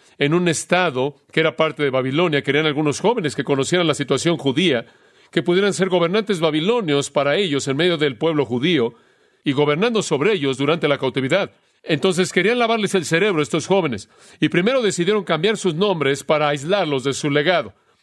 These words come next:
Y después, claro, los quitaron de su país, para que no tuvieran ninguna raíz o contactos ahí. Después querían que fueran educados, que aprendieran toda la información caldea. Ellos querían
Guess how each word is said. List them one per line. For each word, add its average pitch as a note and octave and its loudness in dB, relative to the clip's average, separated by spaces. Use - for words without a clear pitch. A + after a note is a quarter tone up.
Y E3+ 0
después, D#3+ 0
claro, E3+ 2
los F3 -2
quitaron E3 -2
de C#3+ -4
su C3 -2
país, D#3+ 0
para C#3+ 2
que C#3+ -2
no D#3+ -2
tuvieran E3 0
ninguna D3+ 2
raíz C#3 0
o D3 0
contactos C#3 -2
ahí. C#3 0
Después F3+ 0
querían E3 0
que D#3 2
fueran D#3+ 0
educados, D#3 -2
que - 0
aprendieran D#3+ 0
toda E3+ 0
la D#3+ 0
información C#3 0
caldea. C#3 0
Ellos D3 0
querían F3 0